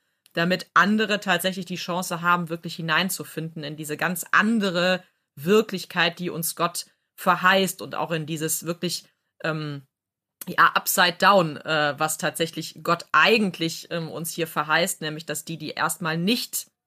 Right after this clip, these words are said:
ganz oben auf der Skala vermeintlich angesiedelt sind, dass sich für die die Dinge zum Guten wenden und dass sie eigentlich diejenigen auch sind,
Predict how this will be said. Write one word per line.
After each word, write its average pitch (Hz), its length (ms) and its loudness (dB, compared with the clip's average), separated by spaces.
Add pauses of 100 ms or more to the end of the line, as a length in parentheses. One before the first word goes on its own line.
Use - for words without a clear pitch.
ganz 165 240 -2
oben 180 240 -6
auf 135 140 -6
der 156 120 -6
Skala 156 360 0
vermeintlich 170 640 -2
angesiedelt 156 500 -2
sind, 160 220 -6 (220)
dass - 180 -6
sich 165 160 -8
für 160 140 -6
die 170 260 -2
die 170 140 -4
Dinge 160 280 -4
zum 156 220 -6
Guten 160 360 -6
wenden 170 380 -2
und 143 180 -8
dass 147 180 -2
sie 190 240 0
eigentlich 160 420 0
diejenigen 151 480 -8
auch - 120 -8
sind, 160 300 -8